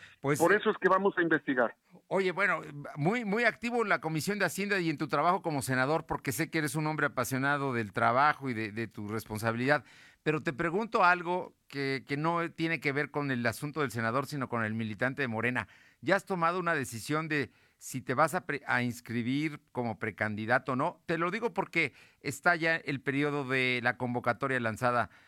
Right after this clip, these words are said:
Speaker 1: por tu partido para la presidencia municipal de Puebla.
Speaker 2: El día siete tomaré una decisión. Es muy importante que la decisión sea racional, objetiva,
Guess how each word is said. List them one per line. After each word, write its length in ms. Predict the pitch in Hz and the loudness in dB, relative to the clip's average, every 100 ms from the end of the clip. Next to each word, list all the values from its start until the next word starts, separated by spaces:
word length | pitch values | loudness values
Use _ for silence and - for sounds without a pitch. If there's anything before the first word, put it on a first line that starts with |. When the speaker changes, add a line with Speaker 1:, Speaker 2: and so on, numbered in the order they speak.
| _ - | _ -4
Speaker 1:
por 220 | 113 - | -4 -4
tu 160 | - | -6
partido 560 | 104 113 - 127 113 104 - _ _ | -2 -2 -2 -2 0 -2 -6 _ _
para 160 | - 110 | -2 0
la 100 | 107 | 0
presidencia 360 | 104 107 117 | -2 -4 -4
municipal 340 | 110 92 87 92 | -4 -6 -8 -8
de 80 | 87 | -10
Puebla. 280 | - - - _ _ _ _ _ _ | -14 -20 -20 _ _ _ _ _ _
Speaker 2:
El 540 | - 160 160 165 160 - _ _ | 0 4 4 2 0 -6 _ _
día 260 | 170 214 214 - | 0 2 2 2
siete 360 | 220 220 214 | 2 4 2
tomaré 380 | 202 180 180 185 | 2 2 4 4
una 160 | 196 190 | 4 2
decisión. 680 | 170 - 160 190 208 208 - _ _ _ _ - | 0 -2 -4 4 4 4 -4 _ _ _ _ -4
Es 180 | 196 202 | -2 2
muy 140 | 226 208 | 2 2
importante 600 | 208 175 170 180 185 190 | 0 0 2 0 2 -2
que 140 | 160 151 - - | 0 -2 -4 0
la 120 | 151 | 2
decisión 520 | 156 - 160 185 180 | 2 0 -2 2 2
sea 200 | 175 185 | 4 2
racional, 760 | 170 160 - 156 160 165 175 165 _ _ _ | 4 2 2 0 2 4 2 -2 _ _ _
objetiva, 880 | - 151 - 165 196 202 165 127 117 | 0 2 4 2 2 2 2 2 -4